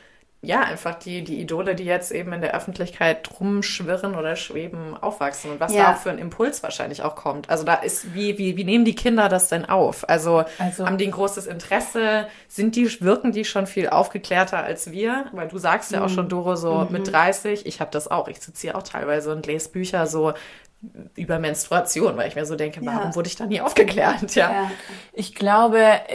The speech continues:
Speaker 3: gar nicht, dass sie mit so einem großen Wissensvorsprung kommen, wie wir damals, ähm, in der Schule, also wie, als wir damals in der Schule waren.
Speaker 2: Also meinst du, dass sie jetzt viel mehr wissen, als wir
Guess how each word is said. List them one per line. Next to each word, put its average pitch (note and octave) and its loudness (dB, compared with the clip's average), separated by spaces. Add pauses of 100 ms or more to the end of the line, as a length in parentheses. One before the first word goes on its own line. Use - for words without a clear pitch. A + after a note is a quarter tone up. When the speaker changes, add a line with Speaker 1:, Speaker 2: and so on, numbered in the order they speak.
Speaker 3:
gar G#3+ 0
nicht, A3 0
dass G#3 2
sie G#3 2
mit G3+ 4
so G3+ -2
einem G#3+ 4
großen G3+ 2
Wissensvorsprung G3+ 0
kommen, G3 -2
wie F#3 0
wir G3+ 2
damals, A#3+ -2
ähm, A3 -2
in A3 -2
der A3+ -2
Schule, A#3+ -4
also E3+ -4 (320)
wie, F3+ -2 (1120)
als - -2
wir G#3 4
damals A#3 0
in - -6
der A3+ -2
Schule A#3 -4
waren. A#3 -2
Speaker 2:
Also F#3+ -4
meinst F#3+ 2
du, F#3+ -8
dass F#3+ -4
sie G3+ -2
jetzt F#3+ -2
viel G#3 -2
mehr F#3+ 0
wissen, F#3 -6
als F#3 -10
wir G3 -2